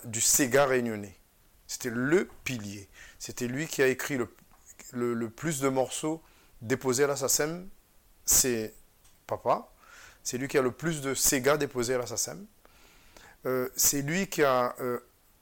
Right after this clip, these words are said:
mis en, en valeur la, la guitare dans les morceaux. Un des premiers, en mille neuf cent cinquante-neuf, il a commencé à mettre des, la guitare dans les morceaux, alors qu'avant, c'était que l'accordéon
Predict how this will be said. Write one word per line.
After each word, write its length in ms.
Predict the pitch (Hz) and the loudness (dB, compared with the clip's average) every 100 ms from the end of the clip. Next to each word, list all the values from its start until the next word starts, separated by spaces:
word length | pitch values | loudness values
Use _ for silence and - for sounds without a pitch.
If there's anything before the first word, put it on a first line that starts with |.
| - | -10
mis 340 | 139 151 165 | -4 -2 0
en, 560 | 151 131 123 120 120 120 | 0 0 0 -2 -4 -6
en 120 | 127 123 | -4 0
valeur 440 | 135 139 147 127 | 2 4 2 2
la, 160 | 120 117 - | -4 -6 -8
la 100 | 123 | -8
guitare 640 | 120 131 170 170 175 - - _ _ - | -6 -4 0 0 -2 -10 -20 _ _ -6
dans 160 | 117 117 | 0 0
les 120 | 120 | 0
morceaux. 420 | 110 - - 196 _ _ _ _ _ - - - - - | -2 -4 -8 -10 _ _ _ _ _ -20 -20 -20 -10 -2
Un 140 | 139 | 0
des 100 | 131 | 0
premiers, 440 | - 135 123 147 | 2 0 2 -2
en 140 | 180 110 | -2 -4
mille 220 | 107 127 | -4 -2
neuf 100 | 123 | -2
cent 140 | - | -2
cinquante-neuf, 680 | 127 120 120 - 127 147 - | -4 -4 -6 -4 -2 -2 -2
il 80 | 123 | -6
a 40 | |
commencé 520 | 92 120 113 110 - 127 | -6 -8 -6 -2 0 0
à 200 | 110 110 | -4 -6
mettre 360 | 117 117 - | -8 -8 -8
des, 240 | 113 113 - 113 101 | -6 -6 -6 -14 -12
la 100 | 123 | -10
guitare 380 | 107 107 - 135 | -8 -4 -2 0
dans 80 | 123 | 0
les 100 | 117 | -4
morceaux, 380 | 113 101 160 196 - - - | -6 -8 -8 -8 -12 -10 0
alors 240 | 113 127 | 2 2
qu'avant, 320 | 110 107 151 | 0 0 -2
c'était 360 | 165 110 - 151 | -4 -8 -8 -8
que 180 | - 170 | 2 2
l'accordéon 640 | 160 151 139 123 135 | 4 2 2 0 -2